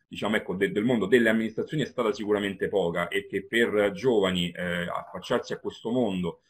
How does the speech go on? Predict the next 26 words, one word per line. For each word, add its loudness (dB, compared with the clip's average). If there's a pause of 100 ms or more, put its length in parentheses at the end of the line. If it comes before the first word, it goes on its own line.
(220)
è 6
sicuramente 2
un -4
processo -2
molto 0
complicato, 2
molto, -2
molto -6
difficile, 0
molto 2
esclusivo -4
se -8
vogliamo. -8
Servono 4
risorse -2
per -2
far -4
partire -4
dei 2
progetti -4
di -6
questo -8
genere, -6
ne -4
servono -4
molte, -6